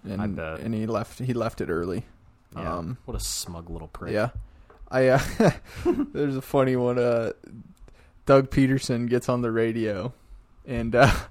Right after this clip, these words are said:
Speaker 1: <laughs> the analyst in Philly, obviously a cocksucker.
Speaker 2: Yes.
Speaker 1: Uh,
Speaker 2: Philly scumbag.
Speaker 1: he has to go on every week. I guess that's part of, like, the deal when you're a coach sometimes.
Speaker 2: Yeah.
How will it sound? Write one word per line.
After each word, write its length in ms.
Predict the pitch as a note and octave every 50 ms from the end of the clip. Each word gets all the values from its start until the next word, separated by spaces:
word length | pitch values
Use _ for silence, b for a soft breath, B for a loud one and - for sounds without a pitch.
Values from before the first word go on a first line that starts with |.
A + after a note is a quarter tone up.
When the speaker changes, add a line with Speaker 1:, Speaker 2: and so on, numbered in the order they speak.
| B B B
Speaker 1:
<laughs> 360 | B B B B B B B -
the 420 | C3+ C3+ C3 B2+ B2+ B2+ B2+ C3
analyst 560 | C#3+ D3 D3 D3+ D#3 C#3 B2 A#2 A2+ - -
in 100 | C3 A#2
Philly, 420 | - - A2 G#2 A2 A#2 B2+ C3 - - - - - _ _ _ _ - -
obviously 480 | - G2 G#2 G2 G2 - - - D#2+ D2+
a 40 | -
cocksucker. 680 | - - - - F#2 - - - - - - C3 C3+ -
Speaker 2:
Yes. 440 | G#2+ F#2+ F2+ F#2 - - - - - - - - -
Speaker 1:
Uh, 440 | D#3+ C#3 C#3 C3+ C3+ C3+ C3+ C3+ - - - _ - G#2+
Speaker 2:
Philly 200 | G#2 G2 F#2 F2+
scumbag. 360 | - - A2 F2+ F2+ F#2 D#3
Speaker 1:
he 80 | D3 C#3+
has 180 | D3 C#3 C3+ -
to 60 | -
go 160 | C3+ C3+ B2+ A#2+
on 140 | A2 G#2+ G#2+
every 180 | G2+ G2 F#2+
week. 280 | F#2 F#2 C#2+ B1 - -
I 60 | D2+
guess 180 | - - - -
that's 140 | - - -
part 180 | - A2+ F2
of, 80 | D#2 D#2
like, 140 | - - -
the 80 | G2+
deal 220 | - F#2 F2+ G2+ F#2+
when 120 | D#2+ D#2+
you're 100 | D#2 D2+
a 20 | D2
coach 280 | - - G#2+ A#2 -
sometimes. 400 | - B2+ A#2+ - C3+ B2 F2+ F2 E2+
Speaker 2:
Yeah. 120 | F2 E2+